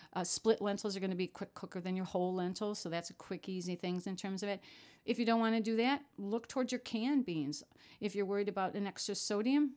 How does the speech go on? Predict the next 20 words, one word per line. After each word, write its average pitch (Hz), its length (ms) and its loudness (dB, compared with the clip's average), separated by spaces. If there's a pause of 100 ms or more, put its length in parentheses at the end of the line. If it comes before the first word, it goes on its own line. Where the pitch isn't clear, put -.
(140)
rinse 240 260 2
'em 254 100 4
off, 262 240 0
get 175 140 -8
rid 226 120 -4
of 226 100 -4
that 226 200 -4
juice. 240 480 0 (340)
Boom, 302 320 6
you 247 100 -2
could 247 120 -4
put 277 160 0
those 277 160 4
in 262 80 8
the 262 60 4
microwave. 269 500 0
You 208 40 -8
could - 160 -10
add 214 200 -2
that. 220 180 -2